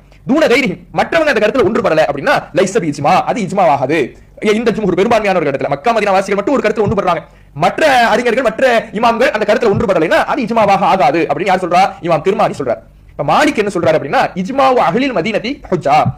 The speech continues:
மதீனாவாசிகள் ஒன்றுபடுவதும் ஆதாரம் தான் அப்படிங்கிறார். இமாம் சரி, அஹ், இஹ்காம் அப்படிங்கிற நூல்ல ஃபகால தாயிஃபத்துன், அஹ், அந்த நூல்ல பாகம் நாலு, பக்கம் ஐநூத்தி ஆறுல சொல்லப்படுகிறது. ஃபகால தாயிஃபத்துன், ஒரு கூட்டத்தினர் சொல்றாங்க, அல் இஜ்மாவு இஜ்மாவு சஹாபதி ஃபகத், இஜ்மா என்பது சஹாபாக்களுடைய இஜ்மா மட்டும்தான்.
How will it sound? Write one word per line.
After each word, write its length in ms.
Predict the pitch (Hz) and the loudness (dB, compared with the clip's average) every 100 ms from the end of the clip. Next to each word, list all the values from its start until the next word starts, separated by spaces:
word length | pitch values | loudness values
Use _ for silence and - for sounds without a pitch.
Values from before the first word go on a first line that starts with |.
| - - - - 151 135 | -12 -20 -18 -10 -4 -2
மதீனாவாசிகள் 640 | 220 311 302 277 269 254 | 0 2 2 2 0 -2
ஒன்றுபடுவதும் 500 | 226 269 240 220 226 | 0 0 0 0 -2
ஆதாரம் 340 | 165 185 196 139 | 0 0 0 0
தான் 100 | 160 | -2
அப்படிங்கிறார். 320 | 156 131 - - - | -2 -4 -6 -14 -14
இமாம் 160 | 143 135 | -8 -2
சரி, 140 | 220 - | -2 -2
அஹ், 160 | 175 180 | -2 -2
இஹ்காம் 300 | 185 240 226 | 0 0 0
அப்படிங்கிற 280 | 170 190 180 | -2 -2 0
நூல்ல 220 | 160 143 143 - - | 0 0 0 -2 -10
ஃபகால 320 | 143 170 208 | -4 0 0
தாயிஃபத்துன், 420 | 175 196 196 156 - - | 0 0 -2 -8 -10 -6
அஹ், 160 | 156 | -4
அந்த 160 | 165 175 | 0 0
நூல்ல 280 | 170 180 170 | 0 -2 0
பாகம் 220 | 170 165 | 0 0
நாலு, 220 | 160 220 | 0 0
பக்கம் 220 | 180 185 | -2 -2
ஐநூத்தி 240 | 165 202 170 | -4 -2 0
ஆறுல 240 | 156 165 | 0 0
சொல்லப்படுகிறது. 420 | 143 143 131 156 220 | -2 -6 -4 0 0
ஃபகால 280 | 151 - 180 190 | 0 0 0 0
தாயிஃபத்துன், 360 | 170 185 143 | -2 -4 -8
ஒரு 80 | 151 | -6
கூட்டத்தினர் 360 | 175 151 147 139 | -6 -4 -6 -6
சொல்றாங்க, 260 | 139 127 208 151 - | -6 -2 -2 -4 -6
அல் 180 | - 165 | -2 -2
இஜ்மாவு 340 | 165 214 180 214 | -2 0 2 0
இஜ்மாவு 280 | 190 190 190 | -2 0 0
சஹாபதி 480 | - 160 175 151 247 - - | 0 0 0 0 -4 -8 -8
ஃபகத், 320 | - 156 123 - - | -4 -2 -2 -6 -16
இஜ்மா 260 | - 160 247 | -10 -2 0
என்பது 220 | 220 165 | 0 0
சஹாபாக்களுடைய 580 | 190 165 202 196 175 180 | 0 0 2 0 0 -4
இஜ்மா 140 | 156 165 | -2 -2
மட்டும்தான். 380 | 135 127 147 | -2 0 0